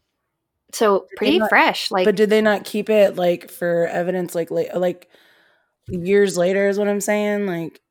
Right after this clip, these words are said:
Speaker 2: you know
Speaker 1: I
Speaker 2: how they
Speaker 1: think they
Speaker 2: do
Speaker 1: did.
Speaker 2: for cold cases and shit?
Speaker 1: Yeah, they, they for sure kept all of this stuff. There's a, there's another case where they lost a bunch of
Speaker 2: Oh
Speaker 1: shit,
Speaker 2: my
Speaker 1: which is annoying, but
Speaker 2: God.
Speaker 1: the, in this case, I'm pretty sure that they kept everything.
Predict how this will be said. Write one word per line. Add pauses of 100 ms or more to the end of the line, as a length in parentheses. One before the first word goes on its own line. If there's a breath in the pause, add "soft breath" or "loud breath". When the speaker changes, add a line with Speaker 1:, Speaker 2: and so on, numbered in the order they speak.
Speaker 2:
you
know
Speaker 1:
I
Speaker 2:
how
they
Speaker 1:
think
they
Speaker 2:
do
Speaker 1:
did.
Speaker 2:
for
cold
cases
and
shit? (1000)
Speaker 1:
Yeah, (160)
they,
they
for
sure
kept (120)
all
of
this
stuff. (640)
There's
a,
there's
another
case
where
they
lost
a
bunch
of
Speaker 2:
Oh
Speaker 1:
shit,
Speaker 2:
my
Speaker 1:
which
is
annoying,
but
Speaker 2:
God. (300)
Speaker 1:
the,
in
this
case,
I'm
pretty
sure
that
they
kept
everything.